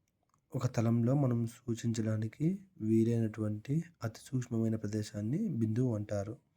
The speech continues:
సాధారణంగా బిందువులను ఏ, బి, సి అలా జెడ్ వరకు ఏదో ఒక అక్షరంతో సూచిస్తారు. బిందువు అయిపోయింది. రేఖాఖండం,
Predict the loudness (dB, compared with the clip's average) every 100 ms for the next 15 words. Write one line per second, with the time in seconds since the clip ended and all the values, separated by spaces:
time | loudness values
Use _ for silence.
0 | _ _ -14 -10 -10 -14 _ 2 4 6
1 | 4 2 2 2 2 4 4 2 2 0
2 | 2 6 8 6 6 6 6 2 4 4
3 | 2 -2 0 0 0 -2 0 2 2 2
4 | 2 -2 -2 -4 0 0 0 -2 -4 -4
5 | -8 -8 _ _ _ _ _ _ -20 -20
6 | -20 _ _ _ _ _ _ _ _ _
7 | _ _ _ _ 0 2 4 2 -2 -4
8 | -6 0 2 4 2 -2 -4